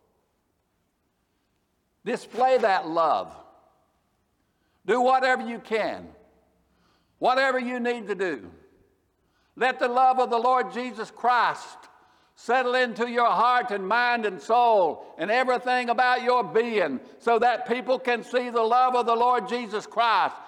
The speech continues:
and that there is something different about this thing that we call, well, people call it religion,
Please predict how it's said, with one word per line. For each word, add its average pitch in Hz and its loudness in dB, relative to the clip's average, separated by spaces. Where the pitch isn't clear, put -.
and 196 -4
that 233 0
there 240 2
is 254 2
something 247 -4
different 220 -2
about 185 0
this 220 0
thing 214 -4
that 185 -4
we 202 0
call, - -2
well, 170 0
people 180 -6
call 170 -2
it - -6
religion, 131 -8